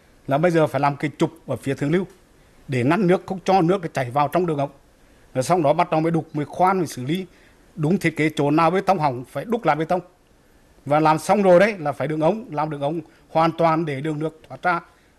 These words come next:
theo đúng tiết diện của thiết kế vẽ ra. Thì chắc chắn là cái dòng chảy ba mươi lít giây đó không ảnh hưởng gì tới toàn bộ thân đập và toàn bộ hệ thống đập cả. Và nó chỉ là cái rãnh nhiệt để xử lý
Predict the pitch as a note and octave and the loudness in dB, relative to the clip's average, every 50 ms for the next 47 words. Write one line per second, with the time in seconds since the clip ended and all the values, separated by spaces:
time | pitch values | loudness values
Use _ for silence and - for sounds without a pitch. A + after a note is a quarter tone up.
0 | _ - E3+ F#3 F#3+ F3 E3+ F3 G3 A#3+ B3 B3 - D#3 D#3 - E3 D3+ C3+ C3+ | _ -2 -2 -2 -2 0 0 0 0 0 -2 -2 -4 -6 -4 -2 -4 -4 -4 -6
1 | - B2+ B2 - A#2 - C3 C3+ C#3 C3+ C#3 C3+ C3+ C3+ C3+ C#3+ D3+ C#3+ D3 - | -10 -14 -14 -16 -16 -12 -10 -10 -10 -10 -12 -12 -8 -8 -6 -4 -4 -6 -6 -8
2 | - _ _ _ _ _ _ - C3 - - F3 F3 - - C#3+ D#3 D#3+ D#3 C#3+ | -14 _ _ _ _ _ _ -14 -8 -2 -2 -2 -2 -2 -4 -2 -2 -2 -2 -4
3 | C#3+ C#3+ C#3+ C#3+ C3+ C#3 C#3 A#2+ - - _ _ _ _ _ _ _ _ _ - | -4 -4 -6 -4 -4 -6 -6 -6 -8 -14 _ _ _ _ _ _ _ _ _ -4
4 | D#3 D#3+ F3 F#3 F#3 F#3+ F#3 D#3+ E3 E3+ - E3+ F3 E3 D3 C#3+ C3+ D3+ - _ | -2 0 0 2 2 0 -2 -2 -2 -2 0 0 0 2 0 0 -2 -4 -8 _
5 | - - G3 F#3+ C#3+ B2+ A#2+ C3+ C3+ A#2+ A#2 C#3+ C3+ - - D3+ F3 G3+ A#3+ A#3+ | -10 -8 -6 -4 -4 -4 -4 -6 -8 -8 -8 -10 -10 -6 -2 -2 0 0 -2 -4
6 | A3+ - _ _ _ _ _ - C#3 C#3 C#3 C3 C3 B2+ - - F3+ E3+ C#3 - | -8 -16 _ _ _ _ _ -2 0 0 0 0 -4 -8 -8 -6 -4 -4 -4 -6
7 | - _ _ - C#3 B2+ - - F3+ F3 D#3 C3+ B2 A2 A#2+ A2+ C#3 C#3+ C3 - | -8 _ _ -10 -10 -8 -4 -4 -4 -2 -4 -6 -8 -8 -8 -10 -8 -8 -8 -8
8 | - B2 A2 - _ _ _ _ _ _ _ _ - C3+ C#3+ C3 B2+ C#3 D#3 F3+ | -8 -10 -10 -10 _ _ _ _ _ _ _ _ -2 -2 0 0 2 4 4 2
9 | F3+ - A3 A#3+ G#3 D#3+ D3+ C#3+ B2 - - _ _ _ _ _ _ - A2+ C3+ | 2 0 -4 -4 -2 0 0 0 -2 -4 -10 _ _ _ _ _ _ -12 -10 -6
10 | B2+ C3+ D#3 D#3+ F3 F3+ - - - _ _ _ F3 C#3 B2 - - B2+ A#2 A#2+ | -4 -2 0 0 2 0 0 -2 -6 _ _ _ -12 -10 -10 -10 -10 -10 -6 -4
11 | C#3 F3 A3 A#3+ B3 | 0 0 0 0 -2